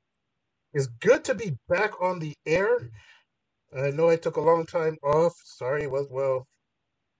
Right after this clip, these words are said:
see, here's the thing, and I, I tried to put it in the show notes today. It was a work-related absence, but let me tell you what happened. So that, oh God, I think it was a Wednesday before I actually, like,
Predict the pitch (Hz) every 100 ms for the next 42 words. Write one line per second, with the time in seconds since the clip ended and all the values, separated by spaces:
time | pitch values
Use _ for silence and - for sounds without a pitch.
0 | _ _ _ _ - - 214 220 170 151
1 | - 117 110 120 127 127 131 131 123 135
2 | 131 - _ - 170 - 143 139 135 127
3 | 117 123 117 113 - 117 110 110 107 127
4 | 123 131 196 196 170 156 143 131 123 120
5 | - 107 - 117 - 135 135 147 135 127
6 | 120 113 107 101 _ _ _ _ _ _
7 | _ _ _ _ _ _ _ _ _ _
8 | _ _ _ - - 165 156 151 151 147
9 | 147 - _ 147 170 175 175 _ _ _
10 | _ 151 143 127 139 113 175 160 127 113
11 | 123 143 117 107 98 98 _ _ _ _
12 | _ _ _ _ _ - 127 151 - 156
13 | 147 131 131 135 131 123 120 120